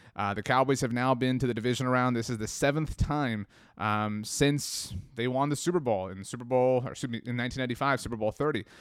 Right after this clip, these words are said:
Um, and they are oh and six. <laughs> I mean, like, I mean, no, nobody is unaware of that. And I'm gonna say right now, um, that nothing I'm about to say is gonna be,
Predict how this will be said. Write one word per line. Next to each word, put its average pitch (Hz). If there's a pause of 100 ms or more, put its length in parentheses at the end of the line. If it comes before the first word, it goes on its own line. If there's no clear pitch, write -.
(220)
Um, 113
and 113
they 120
are 120
oh 127
and 123
six. -
<laughs> 92
I 98
mean, - (240)
like, 170
I 143
mean, 147
no, 143
nobody 147
is 135
unaware 131
of 131
that. 117 (260)
And 143
I'm 185
gonna 247
say 202
right 147
now, 110 (380)
um, 117
that 131
nothing 196
I'm 151
about 127
to 135
say 120 (360)
is 117
gonna 123
be, 120